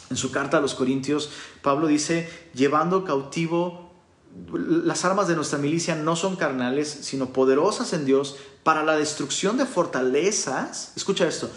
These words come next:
"derribando argumentos y toda altivez que se levanta en contra del conocimiento de Dios y llevando cautivo todo pensamiento a la obediencia a Cristo". En otras palabras,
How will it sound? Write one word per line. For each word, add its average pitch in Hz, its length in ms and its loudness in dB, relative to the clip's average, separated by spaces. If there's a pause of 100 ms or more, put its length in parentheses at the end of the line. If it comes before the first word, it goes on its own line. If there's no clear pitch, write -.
(280)
"derribando 185 760 2
argumentos 170 1300 2 (560)
y 147 120 -4
toda 196 420 6
altivez 156 600 4
que 139 100 -4
se 139 120 0
levanta 139 400 4
en 127 140 -2
contra 143 380 2
del 123 140 0
conocimiento 123 560 0
de 123 100 4
Dios 113 340 2
y 127 100 -4
llevando 147 420 2
cautivo 131 520 0
todo 170 340 0
pensamiento 135 800 -4 (280)
a 117 100 -4
la 117 100 0
obediencia 120 880 -2 (380)
a - 240 -6
Cristo". 98 680 -6 (640)
En 143 100 0
otras 170 240 2
palabras, 135 640 2